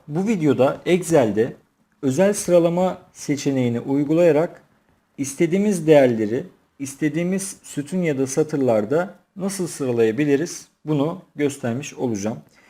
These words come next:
Yani birbirine bağlı, e, değişkenleri istediğimiz gibi nasıl sıralayabileceğiz bunu göreceğiz. Şimdi öncelikle stokları ben büyükten küçüğe doğru sıralı görmek istiyorum. Bunu tabii basit bir şekilde buradan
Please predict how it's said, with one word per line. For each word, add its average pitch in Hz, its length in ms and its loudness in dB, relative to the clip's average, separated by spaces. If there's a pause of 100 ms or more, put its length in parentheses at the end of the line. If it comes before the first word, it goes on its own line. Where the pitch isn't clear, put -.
(220)
Yani 180 320 0
birbirine 180 440 0
bağlı, 151 420 4 (500)
e, 117 60 -8 (220)
değişkenleri 147 840 0 (240)
istediğimiz 165 680 -4
gibi 156 360 -4 (200)
nasıl 170 320 -4
sıralayabileceğiz 113 920 -2 (160)
bunu 131 220 0
göreceğiz. 98 500 -6 (440)
Şimdi 214 240 0
öncelikle 202 600 0 (320)
stokları 185 680 4 (180)
ben 180 220 6
büyükten 196 420 2
küçüğe 180 360 2
doğru 143 320 2 (140)
sıralı 170 360 0
görmek 107 400 2
istiyorum. 104 440 -8 (160)
Bunu 208 220 -2
tabii 190 260 -2
basit 196 340 -4
bir 135 40 -12
şekilde 127 480 -4
buradan 135 280 -2